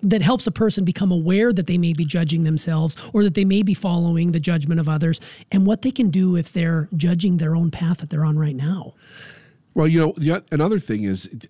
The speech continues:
Speaker 2: I want, think about, that's, that's a fascinating story. I never heard that story before. Um, what'd you say the coach's name was?
Speaker 1: Uh,
Speaker 2: Doc
Speaker 1: Doc
Speaker 2: Rivers?
Speaker 1: Rivers,
Speaker 2: Doc
Speaker 1: yeah,
Speaker 2: Rivers?
Speaker 1: Doc Rivers, definitely. It's episode one of Coach's Playbook. It's about thirty minutes long. It,
Speaker 2: Yeah.
Speaker 1: it is full and bereft of just genius.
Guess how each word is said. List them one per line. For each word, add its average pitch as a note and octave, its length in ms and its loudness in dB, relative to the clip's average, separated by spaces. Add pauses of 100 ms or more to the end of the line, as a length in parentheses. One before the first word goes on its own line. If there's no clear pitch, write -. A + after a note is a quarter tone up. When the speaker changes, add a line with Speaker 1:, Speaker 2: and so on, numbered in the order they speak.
(160)
Speaker 2:
I C3+ 40 -4
want, E3+ 200 -4
think G3+ 340 -4
about, A#2+ 320 -2 (120)
that's, A2+ 260 -4
that's - 400 -4
a - 20 -10
fascinating A2 420 -2
story. A#2+ 280 -2
I F#2+ 40 0
never F#2+ 180 -4
heard G#2 180 -2
that F2 140 -2
story F2 280 -4
before. D#2+ 460 -6 (120)
Um, F2+ 180 -6
what'd B2 180 2
you D#3+ 60 2
say E3 100 0
the E3+ 80 -2
coach's F3 380 -2
name F3 120 0
was? E3+ 120 2
Speaker 1:
Uh, G3+ 180 2
Speaker 2:
Doc G#3 240 2
Speaker 1:
Doc - 20 -
Speaker 2:
Rivers? E3+ 80 -2
Speaker 1:
Rivers, G3 380 0
Speaker 2:
Doc - 120 0
Speaker 1:
yeah, F3+ 160 2
Speaker 2:
Rivers? C3+ 120 0
Speaker 1:
Doc F#3+ 220 -2
Rivers, F#3+ 260 0
definitely. G#3+ 360 0
It's F3 120 -2
episode B3 400 0
one G3 380 2
of F3+ 340 -2
Coach's F#3+ 320 0
Playbook. F3 420 0
It's D#3 120 -6
about C#3 160 -6
thirty F#3+ 260 0
minutes F#3 260 0
long. E3+ 260 0
It, D#3 40 -2
Speaker 2:
Yeah. G2+ 180 0
Speaker 1:
it D#3+ 140 0
is D3+ 160 -2
full E3 400 0
and E3 160 -2
bereft D3 380 -4
of C#3 60 -10
just - 200 -8
genius. C3 460 -4